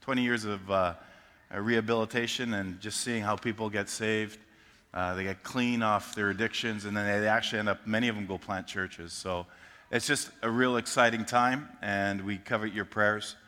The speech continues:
And, uh, you can probably follow us a little bit on social media. We'll see how things are going on that way, and it'll be a whole lot of fun. So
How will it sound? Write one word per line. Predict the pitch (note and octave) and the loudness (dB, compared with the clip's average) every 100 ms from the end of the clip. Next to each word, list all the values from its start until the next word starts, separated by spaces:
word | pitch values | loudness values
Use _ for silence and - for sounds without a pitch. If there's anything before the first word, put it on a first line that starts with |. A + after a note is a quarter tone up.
| - - _ _ - | -20 -20 _ _ -6
And, | F#2+ F#2+ F#2+ F#2+ F#2+ F#2+ | -2 2 2 0 -2 0
uh, | F#2+ F#2+ F#2 F2+ G2+ - | 2 4 4 0 -4 -10
you | |
can | C#3 | -8
probably | B2 D3+ C#3 C#3 B2 A2+ - - - _ _ _ B2 | 4 4 4 2 0 -2 -12 -20 -20 _ _ _ -12
follow | - B2+ B2 A#2+ | 2 4 4 4
us | A#2 A#2 - | 4 4 2
a | |
little | A2 A2+ | -2 0
bit | A2+ | 2
on | A2+ | 2
social | G#2+ A#2 A2 A2+ | 0 -4 -4 -2
media. | A2 G#2+ G#2+ | -2 0 -2
We'll | G#2 | -2
see | G#2 A2+ | -4 -6
how | G#2 G2+ | -4 -4
things | G#2+ G2+ | -4 -6
are | G2 | -6
going | G2+ G2+ G2 | -4 -4 -4
on | F#2+ | -2
that | F#2+ | -4
way, | F#2+ F#2+ | -4 -6
and | F#2 | -4
it'll | F2 | -4
be | F#2 | -6
a | |
whole | F2 F2+ | -6 -4
lot | F2+ F2 | -2 -2
of | - | -4
fun. | F2 D#2 D2+ | -6 -6 -10
So | - F2+ E2 | -8 -6 -6